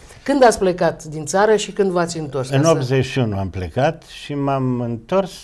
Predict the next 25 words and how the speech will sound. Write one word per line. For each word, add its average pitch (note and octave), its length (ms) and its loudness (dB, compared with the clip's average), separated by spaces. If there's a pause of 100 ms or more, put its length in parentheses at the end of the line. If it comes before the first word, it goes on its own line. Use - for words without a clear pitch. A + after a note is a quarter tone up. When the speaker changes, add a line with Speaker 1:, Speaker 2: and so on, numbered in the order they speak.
(600)
Speaker 2:
ne-am C3+ 280 2
întors C3 440 -4
în C3 240 -4
două D#3 200 4
mii D3 140 0
doi. G2 280 -6 (3000)
Bine, C#3+ 320 0
am B2+ 160 2
ajuns C#3 360 0
în D3 140 2
optzeci C#3 400 4
și A#2 120 -4
doi, B2 300 6
am A2 80 2
plecat B2+ 360 2
în A#2+ 120 2
optzeci G2+ 300 -2
și - 100 -10
unu, C#3 140 0
dar B2 140 4
în B2+ 60 2
optzeci B2 320 0
și G#2 60 -6
doi A#2+ 160 0
am A2 140 -2